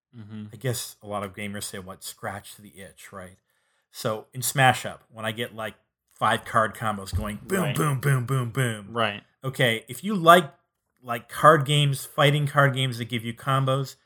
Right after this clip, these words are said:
Speaker 2: you're gonna love it when you mark off the green twenty-one spot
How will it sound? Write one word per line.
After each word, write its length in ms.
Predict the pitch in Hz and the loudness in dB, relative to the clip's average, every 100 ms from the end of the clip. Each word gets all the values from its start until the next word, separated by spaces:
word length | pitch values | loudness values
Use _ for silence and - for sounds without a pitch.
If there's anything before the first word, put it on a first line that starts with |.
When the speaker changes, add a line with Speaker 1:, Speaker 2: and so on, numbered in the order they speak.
| _ _ _ _ | _ _ _ _
Speaker 2:
you're 220 | 120 165 | -2 2
gonna 220 | 160 151 | 6 8
love 360 | 139 131 143 131 | 6 8 8 6
it 160 | 110 - _ _ _ | 0 -12 _ _ _
when 560 | 120 131 127 123 127 120 | -4 0 0 -2 -6 -10
you 180 | 135 170 | -6 0
mark 380 | 156 151 151 143 | 6 8 8 6
off 520 | 139 117 110 - - _ _ _ _ | 8 8 6 -2 -16 _ _ _ _
the 120 | 120 | -8
green 340 | 117 135 147 151 | -2 2 2 2
twenty-one 640 | - 151 139 123 131 135 | -2 2 2 4 4 2
spot 480 | - - 101 95 | 0 -6 -8 -8